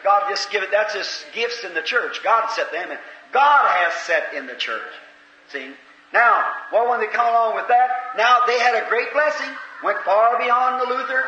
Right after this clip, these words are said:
or the Mes-, Methodist, either one, and now they've organized in such a way until they're worse than the Methodists or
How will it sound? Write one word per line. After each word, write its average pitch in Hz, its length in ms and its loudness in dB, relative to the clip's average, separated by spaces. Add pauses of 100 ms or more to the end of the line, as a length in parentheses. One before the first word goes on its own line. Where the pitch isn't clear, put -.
or 247 240 4
the 247 60 0
Mes-, 254 300 -2 (100)
Methodist, 254 440 -4
either 269 200 -10
one, 285 180 2 (340)
and 240 180 4
now 285 240 4
they've 294 280 0
organized 277 720 2
in - 140 -16
such 294 220 0
a 269 120 -4
way 294 180 0 (1160)
until 285 560 2
they're 285 420 2
worse 247 280 2
than 285 100 -4
the 302 100 0
Methodists 320 460 0
or 339 140 -2